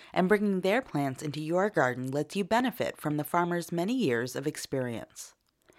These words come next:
Growing vegetables at home can also save on food costs all summer,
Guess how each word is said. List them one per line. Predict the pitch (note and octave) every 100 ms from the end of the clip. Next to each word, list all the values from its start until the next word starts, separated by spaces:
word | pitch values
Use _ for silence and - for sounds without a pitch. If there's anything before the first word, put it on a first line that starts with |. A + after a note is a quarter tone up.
| - -
Growing | G3 A3+ D4
vegetables | G3+ D3+ - F3 F3
at | F3+
home | B3+ F3 D#3
can | F3+
also | F#3+ B3+ - E3
save | - C3+ C#3+
on | D3
food | - A#3+ A#3+
costs | - B2 B2 C#3+
all | C#3
summer, | C#3+ C3 G#2+